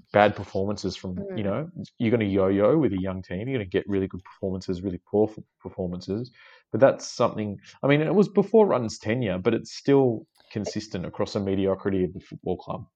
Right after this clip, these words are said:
Speaker 2: Mm, it's a real
Speaker 1: And we
Speaker 2: theme, isn't it? It's like they need a quarter or so to warm up, but by the time
Speaker 1: Mm.
Speaker 2: they've done that, the game's already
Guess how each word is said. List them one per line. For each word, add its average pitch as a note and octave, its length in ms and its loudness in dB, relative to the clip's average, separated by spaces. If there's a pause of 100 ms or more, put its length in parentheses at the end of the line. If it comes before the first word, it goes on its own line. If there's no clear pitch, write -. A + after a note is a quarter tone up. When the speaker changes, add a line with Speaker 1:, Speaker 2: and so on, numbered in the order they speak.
(140)
Speaker 2:
Mm, G3 200 -10
it's G#3 140 -10
a A#3+ 80 -2
real A#3 200 0
Speaker 1:
And A3 100 2
we A#3 80 4
Speaker 2:
theme, G#3 180 0
isn't G3+ 240 -4
it? F#3 120 -6
It's F#3 140 -10
like F#3+ 240 -2
they F#3+ 120 0
need G3 280 -2
a G3 80 0
quarter G3+ 500 -2
or F#3+ 100 -4
so F3+ 220 -4
to G#3 120 -10
warm F#3 320 -4
up, F3+ 320 -8
but F3 300 -4 (460)
by G3 140 4
the G3+ 120 -2
time G3+ 220 -4
Speaker 1:
Mm. G3 40 0
Speaker 2:
they've F3 180 0
done A#3 240 0
that, D#3+ 220 -6
the F#3+ 60 -8
game's F3+ 400 -4
already E3 420 -6